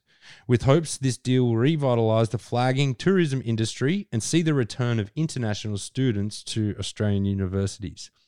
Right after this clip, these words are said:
Under the plan, vaccinated Australians and Singaporeans will be able to travel freely for work, study or holiday purpose without the mandated two-week hotel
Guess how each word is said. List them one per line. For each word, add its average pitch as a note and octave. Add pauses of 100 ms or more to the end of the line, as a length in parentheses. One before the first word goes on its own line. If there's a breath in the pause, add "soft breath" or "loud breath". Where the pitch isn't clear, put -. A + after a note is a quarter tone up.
(260)
Under C#3+
the A#2
plan, D3 (280 soft breath)
vaccinated G#2 (140)
Australians G#2+
and A2
Singaporeans G#2+ (240 loud breath)
will F3+
be D#3
able D#3+
to D#3+
travel E3
freely F#3+
for C#3
work, F3
study C#3
or B2
holiday D#3
purpose A#2
without A2+
the C3
mandated G#2+ (280 soft breath)
two-week F#3
hotel A#2